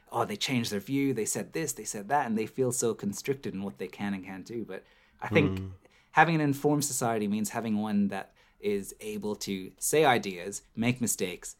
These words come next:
Speaker 1: and then learn from d-, informed discussions to get better. And I think that's where these
Speaker 2: Yeah.
Speaker 1: conversations are.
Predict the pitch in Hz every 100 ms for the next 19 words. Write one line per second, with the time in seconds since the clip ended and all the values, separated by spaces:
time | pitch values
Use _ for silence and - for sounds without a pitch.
0 | _ 107 101 101 101 98 - 101 113 120
1 | 113 - 113 107 101 - - 104 - 120
2 | 107 101 - 107 92 92 - 95 90 101
3 | 98 - 90 92 - 95 101 98 - 90
4 | 90 - _ _ - - 120 107 - 104
5 | - 104 -